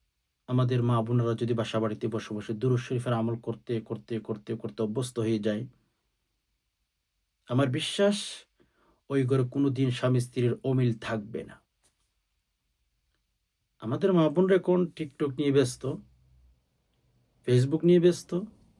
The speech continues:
আমাদের বা-, মা বোনরা এখন বিভিন্ন গুনাহের সাথে জড়িত হয়ে গেছে।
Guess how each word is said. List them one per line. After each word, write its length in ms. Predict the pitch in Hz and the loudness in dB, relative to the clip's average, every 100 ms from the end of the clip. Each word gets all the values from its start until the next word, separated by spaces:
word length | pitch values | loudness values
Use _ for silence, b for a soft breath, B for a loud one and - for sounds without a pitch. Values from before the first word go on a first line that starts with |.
| _ _ _ _ _ _ _ _ - | _ _ _ _ _ _ _ _ -4
আমাদের 280 | 131 139 175 | 0 4 6
বা-, 320 | 160 165 160 165 | 8 8 6 4
মা 80 | 160 156 | 6 6
বোনরা 280 | 170 180 175 | 4 6 4
এখন 260 | - 175 180 - _ _ _ - | 4 4 4 0 _ _ _ -6
বিভিন্ন 380 | 123 160 220 214 | 0 6 10 10
গুনাহের 500 | 175 135 165 156 165 139 | 10 6 6 6 2 -2
সাথে 200 | 156 147 131 | -4 -4 -2
জড়িত 340 | 139 147 135 | 0 0 -2
হয়ে 200 | 113 113 | -2 -4
গেছে। 280 | - - - | -6 -10 -14